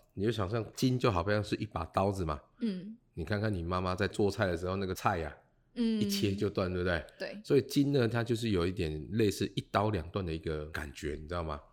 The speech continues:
Speaker 2: 嗯。
Speaker 1: 所以你会发现，怎么好像到了秋天，周遭的人听到好像特别多容易吵架的啦，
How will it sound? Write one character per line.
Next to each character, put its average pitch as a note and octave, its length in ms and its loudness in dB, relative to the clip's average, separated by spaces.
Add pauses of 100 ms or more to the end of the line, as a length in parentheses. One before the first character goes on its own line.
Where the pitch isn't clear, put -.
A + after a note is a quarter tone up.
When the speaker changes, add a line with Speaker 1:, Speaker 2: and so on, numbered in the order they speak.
(100)
Speaker 2:
嗯。 G#3 500 -2
Speaker 1:
所 C3 120 0
以 B2+ 40 2
你 G#2+ 80 2
会 B2+ 100 2
发 A2+ 180 -2
现， A2+ 200 2
怎 - 120 -8
么 E2+ 60 -4
好 D#2+ 160 -4
像 A2+ 160 -4
到 C3 180 -2
了 G#2 80 4
秋 G#2+ 260 0
天， G#2+ 140 0
周 B2 140 4
遭 A#2+ 160 0
的 G2 80 2
人 F2 120 -2
听 A2 180 -4
到 A#2 100 0
好 F2 60 0
像 G#2 120 -2
特 C#3+ 160 2
别 G#2+ 140 2
多 G#2 200 0
容 F#2+ 180 -2
易 A2 80 0
吵 F#2 200 -2
架 G2+ 200 0
的 F#2+ 100 -2
啦， F#2+ 320 -2